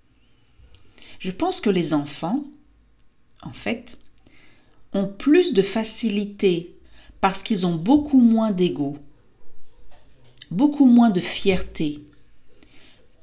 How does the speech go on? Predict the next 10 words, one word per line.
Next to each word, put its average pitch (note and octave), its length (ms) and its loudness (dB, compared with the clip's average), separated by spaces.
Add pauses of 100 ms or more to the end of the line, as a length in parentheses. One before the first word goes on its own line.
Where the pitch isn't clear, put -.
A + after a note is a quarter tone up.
(260)
beaucoup D4 400 6
moins G#3 280 6
peur D4+ 680 0 (420)
de E3 140 -6
faire F#3+ 280 -6
des E3 100 -4
fautes. - 580 -10 (2000)
Je F3+ 120 -4
pense G3+ 320 0
même C4+ 300 4